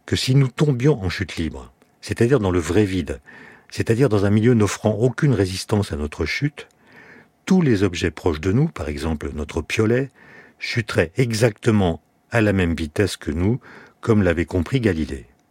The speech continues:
Nous les verrions non pas tomber, mais léviter au même niveau que nous,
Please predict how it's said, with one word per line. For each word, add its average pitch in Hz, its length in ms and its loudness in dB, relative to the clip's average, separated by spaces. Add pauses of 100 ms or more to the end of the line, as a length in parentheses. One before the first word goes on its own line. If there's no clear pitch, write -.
(760)
Nous 95 120 0
les 98 120 4
verrions 87 360 2
non 110 180 4
pas 101 200 0
tomber, 92 520 2 (520)
mais 87 160 2
léviter 123 540 2
au 95 120 0
même 123 280 4
niveau 104 240 2
que - 160 -6
nous, 82 240 -4